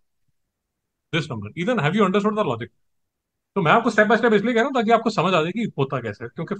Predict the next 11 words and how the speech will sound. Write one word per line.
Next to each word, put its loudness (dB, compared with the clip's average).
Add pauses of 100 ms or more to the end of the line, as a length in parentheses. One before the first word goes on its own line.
first 2
time 2 (100)
usually -4 (880)
स्टूडेंट -4
जब -4
करते -4
हैं -4
तो -6
उनको -6
थोड़ी -6
सी -4